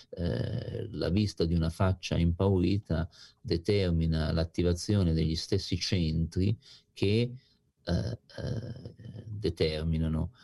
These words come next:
eh, l'elaborazione dell'informazione di paura quando io vedo, per esempio, una minaccia. Ora, eh,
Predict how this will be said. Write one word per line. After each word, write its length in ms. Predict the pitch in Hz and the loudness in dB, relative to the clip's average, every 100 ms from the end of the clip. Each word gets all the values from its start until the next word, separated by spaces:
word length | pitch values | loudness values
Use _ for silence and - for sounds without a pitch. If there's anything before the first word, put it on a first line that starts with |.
| - - | -20 -10
eh, 360 | - - 78 82 | -4 -2 -2 0
l'elaborazione 720 | 87 87 82 85 82 - 95 | 2 2 2 2 0 0 0
dell'informazione 840 | 80 80 85 - 85 82 - 95 | 2 2 0 0 0 0 2 2
di 100 | 82 | 2
paura 460 | 82 98 80 80 85 | 2 0 2 2 0
quando 340 | - 80 80 | 2 2 2
io 280 | 78 90 90 | 4 4 2
vedo, 300 | 78 85 85 | 2 2 2
per 120 | 87 85 | 0 0
esempio, 380 | 82 80 85 | 2 2 2
una 140 | 87 76 | 2 2
minaccia. 520 | 80 92 85 - - | 2 2 2 0 2
Ora, 260 | 117 98 85 - - - - - | 2 2 -2 -8 -14 -16 -10 -2
eh, 520 | - - - - | 0 2 0 -2